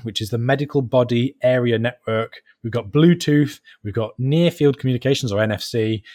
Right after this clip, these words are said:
and, and potentially other inductive data transfer type mechanisms.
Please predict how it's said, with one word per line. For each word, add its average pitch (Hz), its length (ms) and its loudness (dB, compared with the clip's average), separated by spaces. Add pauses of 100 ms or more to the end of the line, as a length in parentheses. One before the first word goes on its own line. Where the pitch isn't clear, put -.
(160)
and, 123 320 -4
and 143 200 -4 (120)
potentially 156 460 -2
other 135 200 0
inductive 123 800 -4 (120)
data 123 260 -2
transfer 113 520 -2
type 98 240 -6
mechanisms. 87 640 -12